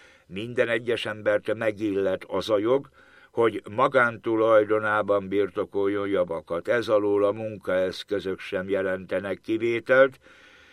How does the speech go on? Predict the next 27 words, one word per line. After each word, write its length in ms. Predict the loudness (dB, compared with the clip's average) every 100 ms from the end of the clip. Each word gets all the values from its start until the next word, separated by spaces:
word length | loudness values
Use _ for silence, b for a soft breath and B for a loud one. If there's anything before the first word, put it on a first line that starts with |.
| B
és 180 | -4 2
az 160 | 2 6
államnak 480 | 6 6 2 0 0
semmilyen 600 | -2 -4 -4 -4 -4 -2
körülmények 640 | 0 0 -2 -4 -4 -2
között 340 | -2 -2 -2 -4
nem 320 | -4 -2 2
áll 240 | 0 0
hatalmában 920 | -2 -2 0 0 -2 -2 -2 -2 -4 -6
ezt 380 | -4 -4 -6 -6
a 120 | 0
jogot 380 | 0 0 -2 -6 -6
eltörölni.” 800 | -6 -4 -4 -4 -6 -10 -16 -20 _ _ b b b b b b b b b b b _ _
Érvényesnek 680 | 4 4 2 -4 -6 -6 -2
tekinti 460 | 0 0 -4 -2 -2
a 100 | -2
szöveg 360 | 0 2 2
Leó 320 | 2 2 2 2
pápának 580 | 2 2 0 -2 0
az 220 | 0 0 0
államról, 600 | 0 0 -2 -2 -2 -4
mint 220 | -6 -6
a 100 | -6
közjót, 640 | -4 -6 -6 -8 -8 -4
a 80 | -6
közérdeket 800 | -4 -4 0 2 2 0 0 0
biztosítani, 880 | -2 -2 0 0 -2 0 2 2